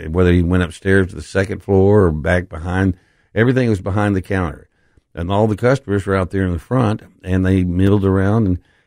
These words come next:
he thought, and then Piggly Wiggly came along and invented the first self-serve grocery store, which was revolutionary.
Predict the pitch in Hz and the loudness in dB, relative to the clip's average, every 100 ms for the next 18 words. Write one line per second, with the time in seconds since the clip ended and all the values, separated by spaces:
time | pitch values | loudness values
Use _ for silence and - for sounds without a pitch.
0 | - 113 107 113 101 - 101 117 101 131 | -2 -2 2 0 0 -4 -2 0 0 0
1 | 110 104 95 190 165 107 101 87 80 76 | 0 2 2 0 -2 -4 -2 -2 -4 -8
2 | 80 95 92 90 90 101 95 85 110 104 | -6 -2 0 0 0 0 0 -2 0 0
3 | - 110 156 156 - 85 76 90 85 85 | 0 -2 -2 -2 -4 -4 -2 -2 -2 -4
4 | 78 80 82 87 82 73 90 110 71 87 | -10 -4 -2 -2 -6 -6 -2 -2 -2 -4
5 | 131 57 53 57 | -6 -8 -16 -18